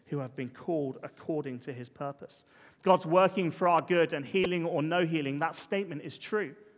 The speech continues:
It's biblical. And so, if what's good by God's standard isn't my healing, then I have to trust that what God is doing is better than that,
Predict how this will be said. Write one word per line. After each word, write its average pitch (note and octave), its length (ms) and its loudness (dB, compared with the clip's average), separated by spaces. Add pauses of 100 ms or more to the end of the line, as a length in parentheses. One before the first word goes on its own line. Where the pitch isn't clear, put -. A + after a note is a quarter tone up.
(200)
It's D3+ 160 -4
biblical. F3 500 0 (1300)
And D3+ 160 -2
so, E3 400 4 (240)
if D3 120 -2
what's F3 280 -2
good F#3 260 0
by D#3 140 2
God's G3+ 320 2
standard D3 440 0
isn't E3 280 -2
my C#3 120 -2
healing, D3+ 480 -2 (360)
then D3+ 100 -4
I D3 80 2
have D#3 200 0
to - 80 -12
trust - 340 -2
that F3 100 -2
what D3 220 -4
God D#3+ 180 0
is E3+ 160 0
doing B2 320 -4
is C#3+ 160 -12
better C#3 460 -8
than B2 180 -8
that, A#2 160 -12